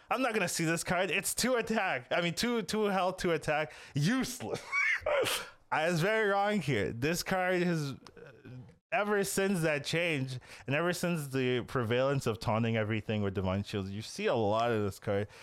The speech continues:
and it's just been, uh, pretty powerful. And I pick it up now, even, e-, e-, even when I thought I wouldn't. And I was like, and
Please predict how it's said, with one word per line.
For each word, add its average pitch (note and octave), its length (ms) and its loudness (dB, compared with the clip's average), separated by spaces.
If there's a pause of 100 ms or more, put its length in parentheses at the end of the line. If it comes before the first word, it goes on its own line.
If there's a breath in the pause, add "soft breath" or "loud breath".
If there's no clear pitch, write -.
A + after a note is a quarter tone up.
(160 loud breath)
and A#2 100 0
it's C3 120 -2
just G3+ 220 -2
been, D3+ 280 0 (480 loud breath)
uh, A2 200 0 (320)
pretty C#4 200 0
powerful. B2 680 -2 (100)
And A#2+ 340 0 (140)
I D#3+ 120 2
pick A#3+ 240 -2
it G#3+ 100 2
up F#3 140 2
now, C3+ 420 0 (140)
even, E3+ 480 0 (920)
e-, E3 60 -2 (180)
e-, F3+ 140 -2 (180)
even G3+ 300 2
when G3+ 140 2
I E3+ 100 0
thought F3+ 220 2
I D3+ 80 2
wouldn't. B2+ 400 2
And A#2+ 120 0
I B2 80 4
was A2+ 140 0
like, B2+ 220 2
and D#3 260 2